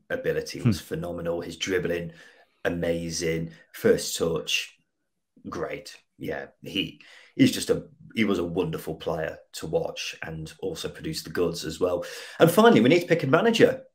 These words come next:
Speaker 1: for this team, Justin. I wonder who the manager's
Speaker 2: Come
Speaker 1: gonna
Speaker 2: on.
Speaker 1: be. It's, of course, Big Neil Warnock. Um, promotions, record holder for the number of promotions from the Championship. It was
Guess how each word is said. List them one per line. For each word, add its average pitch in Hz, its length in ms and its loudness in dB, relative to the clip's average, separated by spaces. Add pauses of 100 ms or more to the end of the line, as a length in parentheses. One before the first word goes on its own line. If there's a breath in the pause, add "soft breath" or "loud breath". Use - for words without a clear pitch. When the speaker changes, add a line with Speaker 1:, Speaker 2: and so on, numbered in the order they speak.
(100)
Speaker 1:
for 104 320 6
this 98 240 0
team, 87 340 -2
Justin. 95 600 0
I 135 80 6
wonder 156 360 0
who - 200 -4
the 127 100 4
manager's 180 480 4
Speaker 2:
Come 117 140 6
Speaker 1:
gonna 98 100 6
Speaker 2:
on. 90 60 2
Speaker 1:
be. 90 280 2 (180 loud breath)
It's, - 240 8
of 156 140 8
course, - 540 2 (240)
Big 101 440 -2
Neil 87 540 -8
Warnock. 87 640 -4 (300 loud breath)
Um, 127 380 6 (1040)
promotions, 90 880 -2 (220)
record 107 420 4
holder 85 520 0
for 95 200 4
the 90 100 0
number 90 220 -4
of 73 60 -10
promotions 82 480 -6
from - 160 -18
the 85 80 -8
Championship. 80 720 -4 (460 soft breath)
It 107 140 0
was - 340 -6